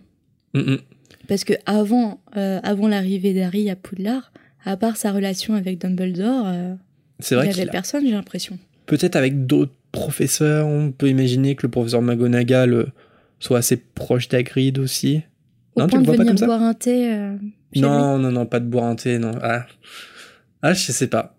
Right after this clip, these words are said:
Speaker 1: je sais pas. Mais en tout cas, c'est vrai que je pense que Harry, Ron et Hermione ont, ont changé beaucoup de choses dans
Speaker 2: Mm.
Speaker 1: sa vie, ne serait-ce que, que par la compagnie qu'il lui apporte. Et Hagrid, euh,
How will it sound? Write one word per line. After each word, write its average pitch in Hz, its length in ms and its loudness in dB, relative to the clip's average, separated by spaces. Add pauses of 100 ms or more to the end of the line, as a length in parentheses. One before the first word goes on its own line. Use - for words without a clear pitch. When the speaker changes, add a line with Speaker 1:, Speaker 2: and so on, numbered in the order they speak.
Speaker 1:
je - 100 -4
sais - 200 -2
pas. - 180 -6 (360)
Mais 123 60 2
en - 20 2
tout 127 80 2
cas, 127 80 4
c'est 123 140 2
vrai 123 140 0
que 110 560 -2 (240)
je 127 100 -2
pense 135 200 -4
que - 120 -2
Harry, 127 280 0
Ron 120 200 0
et 113 40 2
Hermione 120 380 0
ont, 110 240 -4
ont 113 100 -8
changé 113 320 -4
beaucoup 117 300 -8
de - 40 -10
choses 131 280 0
dans 113 100 -2
Speaker 2:
Mm. 107 40 -4
Speaker 1:
sa 113 180 0
vie, 127 280 -2 (340)
ne 117 60 0
serait-ce - 380 2
que, 113 460 -2 (300)
que - 100 -2
par 113 160 -2
la 110 100 0
compagnie 131 520 0
qu'il 113 200 -4
lui 113 80 2
apporte. 117 380 -6 (340)
Et 131 120 0
Hagrid, 127 340 2
euh, 123 160 2